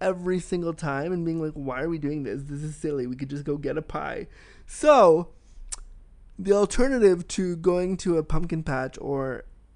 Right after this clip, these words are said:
an apple orchard or even a corn maze is to get some corn on the cob, get a pumpkin pie or an apple pie or an apple crisp, and have that in your blanket fort with your partner naked in the fort and watching Netflix. That's a much more accessible alternative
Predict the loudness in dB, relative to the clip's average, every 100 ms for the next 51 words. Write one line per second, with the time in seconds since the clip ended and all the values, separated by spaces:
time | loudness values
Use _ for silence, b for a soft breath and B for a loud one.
0 | -10 -8 -8 -14 -18 -8 -6 -4 -4 -4
1 | -4 -4 -4 -6 -2 2 2 0 -2 -4
2 | -4 -2 -2 -2 -4 -8 b b b -10
3 | -8 -6 0 0 -2 -6 -4 -4 -6 -6
4 | -4 -4 -4 -8 -10 b b b -6 -6
5 | -4 -6 -6 -8 -6 -2 -2 -2 -2 -2
6 | 0 0 -4 -4 -2 -2 -2 0 2 0
7 | -2 -4 -4 -4 -6 -6 B B B B
8 | -8 -6 -2 0 0 2 2 0 -2 -2
9 | -2 -2 -2 -2 -6 -6 -6 -6 -8 b
10 | b b b b -2 0 2 0 0 0
11 | -2 -6 -4 -6 -6 -8 -8 -8 -8 -8
12 | -8 -8 -8 -8 -6 -6 -6 -6 -8 -8
13 | b b -12 -4 -2 -2 -2 -2 0 0
14 | 0 -2 -4 -6 -2 -2 -2 -2 -4 -4
15 | -4 -6